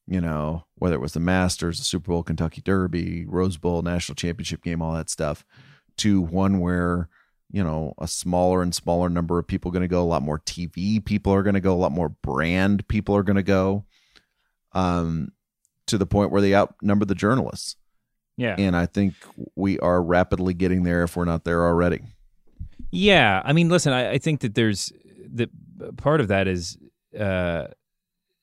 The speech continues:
Speaker 2: sort of a self-fulfilling prophecy. I mean, that you, um, y-, I mean, you talked about the way that, uh, you know, the scope,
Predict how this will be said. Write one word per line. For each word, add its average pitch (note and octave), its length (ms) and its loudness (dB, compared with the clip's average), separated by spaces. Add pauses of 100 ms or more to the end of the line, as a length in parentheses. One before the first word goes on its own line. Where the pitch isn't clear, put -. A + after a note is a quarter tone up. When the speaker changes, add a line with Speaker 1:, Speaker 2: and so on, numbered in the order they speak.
(140)
Speaker 2:
sort G#2 220 -2
of F2 60 -2
a F#2 60 -2
self-fulfilling F#2 500 -2
prophecy. G2 560 -6
I - 20 -8
mean, F#2+ 140 -2
that G2+ 180 -4
you, G#2 640 -2 (600)
um, F#2+ 560 0 (220)
y-, - 380 -16
I - 40 -10
mean, G#2+ 160 0
you G#2+ 60 2
talked A#2 300 2
about F#2 320 0
the G#2 80 0
way F#2+ 160 2
that, F2+ 100 0
uh, F2 460 -12
you A2+ 120 -2
know, G2+ 80 0
the F#2+ 100 -2
scope, - 460 0